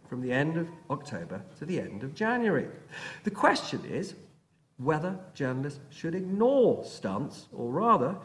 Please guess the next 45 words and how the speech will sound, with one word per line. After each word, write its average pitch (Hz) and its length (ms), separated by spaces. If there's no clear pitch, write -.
as 110 120
I 180 200
believe, 127 340
we 190 180
should 185 400
put 160 220
such - 340
posturing 131 720
into 135 180
the 160 120
appropriate 113 840
context, 220 680
so 196 160
that 220 140
it 220 100
can 226 80
be 220 120
properly 247 560
understood 123 440
and 131 80
scrutinised. 95 720
As 240 140
a 240 60
journalist, 165 420
of - 160
course, - 380
I 254 160
always 269 420
want 151 200
to 131 100
name 117 320
those 104 240
I'm 98 160
quoting. 104 420
It's 226 140
frustrating 269 600
when 131 140
I 113 80
can't, 101 400
but 196 160
the 202 80
tag 214 460
Downing 185 380
Street - 340
source 120 400